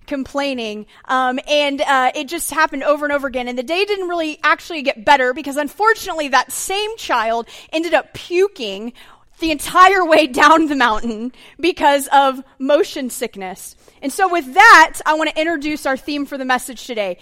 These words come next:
It's not throwing up, so don't, don't worry about that. The theme for today's message is the problem of complaining. The problem of complaining.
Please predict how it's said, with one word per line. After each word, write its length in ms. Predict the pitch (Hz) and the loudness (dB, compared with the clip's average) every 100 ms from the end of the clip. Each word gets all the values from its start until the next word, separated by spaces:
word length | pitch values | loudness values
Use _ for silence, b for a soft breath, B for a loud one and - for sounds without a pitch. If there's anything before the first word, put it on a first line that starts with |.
| b | b
It's 200 | 254 247 | -8 -4
not 280 | 302 320 349 | 2 2 2
throwing 360 | - 320 320 285 | 2 2 2 2
up, 200 | 233 - | 0 0
so 160 | 262 | -6
don't, 400 | 247 277 285 277 | -4 -4 -4 -8
don't 220 | 220 269 - _ _ | -6 -6 -8 _ _
worry 200 | 262 285 | -4 0
about 240 | 285 262 247 | 0 0 0
that. 240 | 220 - B B | 0 -2 B B
The 100 | 320 | -8
theme 300 | 311 392 403 | 0 0 2
for 100 | 415 | 0
today's 380 | 370 359 339 285 | -2 -2 -4 -2
message 400 | 285 285 285 247 | -2 -2 -4 -10
is 100 | 269 | -8
the 80 | 262 | -8
problem 460 | - 277 285 302 277 | -4 0 0 0 -4
of 180 | 262 | -6
complaining. 680 | - 247 - 220 175 156 190 - _ _ _ _ _ _ _ _ _ _ - | -6 -12 -10 -12 -12 -16 -20 -20 _ _ _ _ _ _ _ _ _ _ -18
The 80 | 254 | -6
problem 380 | 349 330 339 | 0 0 0
of 100 | 302 | -6
complaining. 640 | - 262 226 202 175 202 | -8 -12 -12 -14 -16 -20